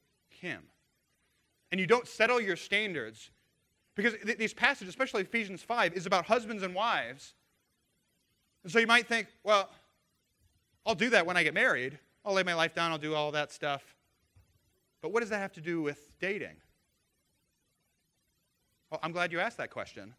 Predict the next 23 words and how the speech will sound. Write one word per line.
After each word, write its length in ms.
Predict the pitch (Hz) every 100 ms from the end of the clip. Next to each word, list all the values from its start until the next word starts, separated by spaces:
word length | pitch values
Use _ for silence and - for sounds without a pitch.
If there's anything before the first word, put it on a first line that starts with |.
| -
hypothetical 460 | 131 - 123 110 131
person. 340 | 117 - 220 _ _ _ _ _ _ _ _ _ _ _ _ _ _ _ _ _ _ _ _
Because 200 | - 196
you 60 | 226
have 100 | 170
husbands 360 | 240 247 262 240
and 100 | 185
wives, 440 | 117 117 - - _ _ _ _ _
and 80 | 170
before 320 | 180 - 226
that, 280 | 180 156 143 _ _ -
fiancé. 580 | 190 165 151 - 131 190 _ _ _ _
It's 100 | -
a 20 |
fancy 280 | 156 143 143
word 200 | 139 127
for 80 | 123
being 220 | 135 147
engaged. 440 | 147 110 113 - - _ _ _ _ _ _ _ _ _ -
You 100 | 156
have 140 | 151
boyfriend, 360 | 156 175 214 147
girlfriend, 480 | 135 - 135 131